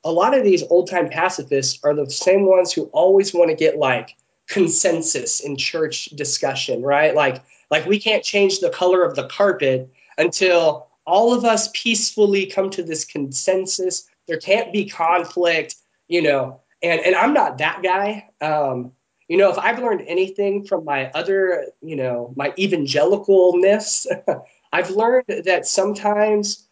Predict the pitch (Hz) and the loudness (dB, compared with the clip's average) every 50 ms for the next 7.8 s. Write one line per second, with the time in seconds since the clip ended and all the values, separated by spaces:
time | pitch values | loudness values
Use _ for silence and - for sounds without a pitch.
0 | _ _ _ - 170 170 180 175 175 170 - - 175 202 240 233 - - 233 208 | _ _ _ -4 0 2 4 4 4 2 2 2 2 2 2 0 -2 -4 -4 -2
1 | - 208 196 190 185 180 185 190 196 196 190 175 - - - 143 139 156 175 190 | 0 0 2 4 4 4 4 4 4 4 2 0 -2 -6 -10 -8 -4 0 0 2
2 | 196 208 202 202 208 208 208 - - 160 156 156 151 147 147 147 - - 139 156 | 2 2 2 2 2 0 -2 -2 -2 0 0 2 2 2 0 -2 -4 -6 -4 0
3 | 175 185 214 214 214 190 190 185 185 - - 185 180 185 185 170 147 131 120 110 | 2 2 4 4 4 4 4 4 2 0 -2 -2 0 2 2 2 0 -2 -2 -4
4 | 110 113 - - - 143 139 135 131 127 - - 170 160 160 160 151 156 - _ | -8 -12 -12 -6 -2 0 0 0 0 0 2 2 4 4 4 4 2 0 -6 _
5 | _ _ _ _ _ _ _ - 156 156 151 147 139 131 - _ _ - - - | _ _ _ _ _ _ _ 0 2 2 2 2 0 -2 -6 _ _ -10 -4 0
6 | 208 - 180 190 190 180 185 196 - 240 247 - 240 214 196 180 165 - 165 170 | 0 2 2 2 2 2 2 2 0 -2 -4 0 0 2 2 2 0 0 2 2
7 | 170 170 - 160 151 147 147 139 123 120 110 107 104 101 - | 2 2 2 2 2 2 2 0 0 -4 -6 -6 -10 -16 -20